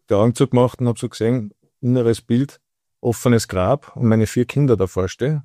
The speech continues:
Und wie gesagt, die kleinste war vier. Dann hab ich gedacht, das kannst du jetzt fast nicht bringen, gell? Die, die brauchen die noch. Und dann hab ich gedacht, ah, das mit dem Sterben verschieben wir mal auf morgen. Schauen wir, was passiert, nicht? Und dann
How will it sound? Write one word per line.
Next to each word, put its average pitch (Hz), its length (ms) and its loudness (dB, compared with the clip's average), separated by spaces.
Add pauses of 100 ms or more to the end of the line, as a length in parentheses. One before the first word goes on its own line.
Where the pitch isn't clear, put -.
(120)
Und 110 100 -2
wie 110 80 -2
gesagt, - 260 -4
die 113 80 -8
kleinste 110 440 -4
war 101 100 -2
vier. 120 400 -2 (580)
Dann 90 120 -2
hab 95 60 -2
ich 95 40 0
gedacht, - 160 -8
das 92 100 -6
kannst 95 260 -4
du 107 40 -2
jetzt - 100 -10
fast 104 220 -2
nicht 117 160 0
bringen, 117 320 2
gell? 107 220 -4 (260)
Die, 104 100 -6 (160)
die 98 80 -4
brauchen 113 380 0
die 98 100 0
noch. 87 280 -2 (160)
Und 92 140 -8
dann 101 140 0
hab 104 60 0
ich 104 40 0 (180)
gedacht, - 40 -10
ah, 113 220 -2 (600)
das - 180 -12
mit 113 100 0
dem - 20 0
Sterben 113 320 0
verschieben 135 300 2
wir 143 60 4
mal 123 160 2
auf 104 100 -4
morgen. 110 340 2 (680)
Schauen 104 180 0
wir, 110 100 2
was 107 160 0
passiert, 107 420 0
nicht? 101 240 -4 (140)
Und 98 180 -10
dann 101 320 0